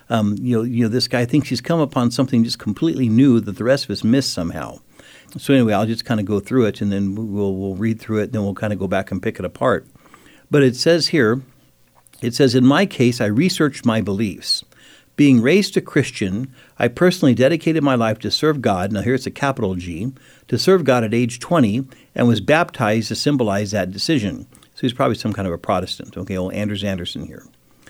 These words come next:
"At age thirty-five, something triggered to, triggered me to actually critically review the reasons I had for my specific set of beliefs."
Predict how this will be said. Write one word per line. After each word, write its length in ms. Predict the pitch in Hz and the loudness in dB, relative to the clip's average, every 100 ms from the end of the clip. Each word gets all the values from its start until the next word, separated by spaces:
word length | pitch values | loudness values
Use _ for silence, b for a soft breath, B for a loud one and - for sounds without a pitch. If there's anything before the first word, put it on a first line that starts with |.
| b b b - | b b b 0
"At 120 | 127 | 4
age 280 | 165 196 - | 4 4 2
thirty-five, 640 | 175 143 120 160 165 120 | 2 2 2 2 2 2
something 340 | - 170 151 120 | 2 0 4 2
triggered 460 | - 151 135 107 | 2 -2 0 -2
to, 180 | 113 120 | -2 -4
triggered 380 | 123 180 180 117 | 0 0 2 2
me 140 | 113 | 2
to 120 | - | 0
actually 360 | 107 127 - 117 | -2 -2 0 -4
critically 560 | 113 - 208 208 160 120 | -2 0 0 0 0 2
review 640 | 113 101 123 170 104 104 B B B | 2 0 0 2 2 0 B B B
the 100 | - | -2
reasons 440 | 110 131 113 110 101 | 2 4 4 0 0
I 120 | 110 | -2
had 360 | 104 123 120 104 | 0 2 2 0
for 160 | 117 | 0
my 340 | 104 104 101 101 | 2 0 0 -2
specific 460 | 107 - 131 127 | -2 -2 -2 -4
set 180 | - 98 | -4 -4
of 140 | 95 | -4
beliefs." 580 | 98 143 175 117 - - | -4 0 2 0 -4 -6